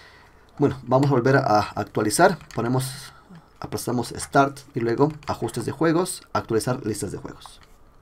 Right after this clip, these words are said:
Ponemos sí. Y listo, vamos a buscar, ya tenemos Super Nintendo, como se puede observar, si entramos, tenemos todos los juegos que hemos pasado, pero obviamente no tenemos carátulas, ni tenemos imágenes, ni videos. Eso vamos a scrapear ahora mismo.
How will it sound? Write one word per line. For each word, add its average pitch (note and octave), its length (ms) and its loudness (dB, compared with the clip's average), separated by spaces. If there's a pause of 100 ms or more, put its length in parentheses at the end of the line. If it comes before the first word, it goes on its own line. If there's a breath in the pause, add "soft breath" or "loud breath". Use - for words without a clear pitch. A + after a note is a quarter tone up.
(100)
Ponemos A2+ 280 -2
sí. G#3 140 -2 (1900 soft breath)
Y G#2+ 100 -2
listo, F#2+ 220 -6
vamos B2 220 -2
a C#3 60 0
buscar, D3+ 380 0 (140)
ya C3 140 0
tenemos C3+ 280 2
Super A#2+ 240 -2
Nintendo, B2+ 380 0
como A2+ 140 0
se - 80 -6
puede A2+ 120 -2
observar, A#2+ 280 0
si C3 160 -2
entramos, C#3+ 640 2 (120)
tenemos A2 400 -2
todos D3 160 6
los C#3+ 100 4
juegos C3 260 0
que - 120 -4
hemos G#2+ 140 -4
pasado, D3 400 2
pero A2+ 140 0
obviamente G#2+ 440 0
no G2 100 -4
tenemos G2+ 500 -4 (440 soft breath)
carátulas, A2 560 -2
ni - 80 -6
tenemos G2 360 -6
imágenes, G#2+ 380 -2
ni G2 80 -6
videos. - 420 -8 (260 loud breath)
Eso B2+ 140 -4
vamos A2+ 200 0
a C#3 40 -2
scrapear F#2+ 400 -4
ahora G2 160 -2
mismo. G#2+ 360 -2